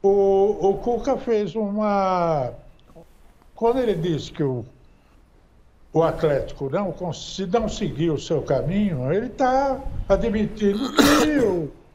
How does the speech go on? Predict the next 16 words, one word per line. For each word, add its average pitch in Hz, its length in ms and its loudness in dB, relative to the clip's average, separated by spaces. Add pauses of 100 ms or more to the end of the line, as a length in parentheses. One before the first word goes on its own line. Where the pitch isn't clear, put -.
(160)
o, 185 460 2
o 185 60 2
Atlético 170 520 -2
não 277 160 -8
teve 208 360 -2
condição 240 580 -4
de, 294 320 -2
de 247 220 -4 (220)
ganhar 208 400 2
do 196 120 -4
Palmeiras, 226 560 0 (720)
né? 165 240 0 (400)
A 220 140 4
segunda 214 880 -4 (840)
questão 220 680 -2
é 254 560 -2